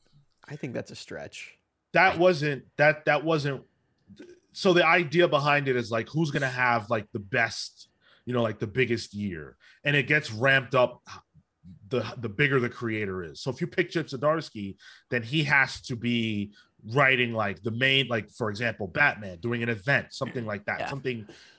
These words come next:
Speaker 2: huge. And I'm not sure if I'd qualify this as that, but it, I would, I would listen to the conversation. I'd,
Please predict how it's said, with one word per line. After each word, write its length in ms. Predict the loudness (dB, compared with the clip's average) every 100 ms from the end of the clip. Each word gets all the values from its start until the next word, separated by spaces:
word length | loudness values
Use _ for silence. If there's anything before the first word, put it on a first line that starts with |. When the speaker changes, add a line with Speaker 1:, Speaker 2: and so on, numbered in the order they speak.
| _ -6
Speaker 2:
huge. 1000 | -2 2 4 4 0 -6 -12 -12 -12 _ _ _ _ _ _ -2
And 260 | 2 2 2
I'm 240 | 2 4 4
not 180 | 2 2
sure 300 | 2 6 6
if 100 | 4
I'd 200 | 2 2
qualify 560 | 2 4 4 2 2
this 320 | 2 0 -2 0
as 260 | 0 0 2
that, 340 | 4 6 4 -4 _ _ _ _ _ 4
but 140 | 6
it, 140 | 6 4
I 120 | 4
would, 220 | 4 2 2
I 80 |
would 140 | 4 6
listen 260 | 4 2
to 80 | -4
the 100 | -4
conversation. 640 | 2 2 2 -2 -4 -6 -4
I'd, 140 | -4